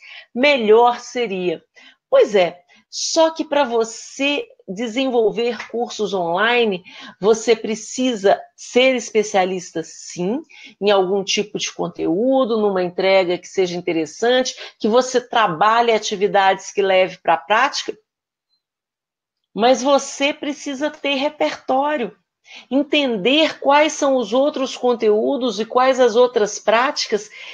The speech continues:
que esse seu participante, seu aluno vai precisar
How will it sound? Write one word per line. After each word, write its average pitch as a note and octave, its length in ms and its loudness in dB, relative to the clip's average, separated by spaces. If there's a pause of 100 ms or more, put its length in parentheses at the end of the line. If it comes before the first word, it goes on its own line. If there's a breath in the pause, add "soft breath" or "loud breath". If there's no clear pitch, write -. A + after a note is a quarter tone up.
(140 loud breath)
que - 120 0
esse D4+ 540 2
seu C#4 300 0
participante, B3+ 920 -2
seu B3 240 2
aluno A#3+ 340 2
vai B3 200 0
precisar B3+ 680 -2